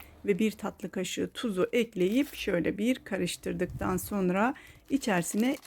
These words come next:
iki paket kabartma tozu ilave ettim.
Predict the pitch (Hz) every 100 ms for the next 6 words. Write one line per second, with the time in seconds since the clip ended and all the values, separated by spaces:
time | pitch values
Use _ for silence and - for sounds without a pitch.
0 | - 233 - 226 185 - 226 269 - -
1 | 180 175 175 190 180 - 170 - - 185
2 | 180 175 - 214 208 - 240 226